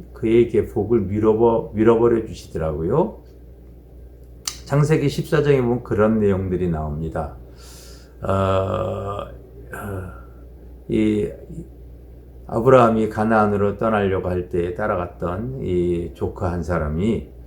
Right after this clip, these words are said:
이제 이 어떠한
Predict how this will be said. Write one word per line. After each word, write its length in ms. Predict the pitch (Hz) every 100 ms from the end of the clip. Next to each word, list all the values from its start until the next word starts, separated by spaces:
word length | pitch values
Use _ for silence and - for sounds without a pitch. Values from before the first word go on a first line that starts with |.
| - - - - - -
이제 580 | 110 101 101 87 110 - -
이 800 | 85 85 82 80 78 76 78 - -
어떠한 600 | 95 - - 92 90 90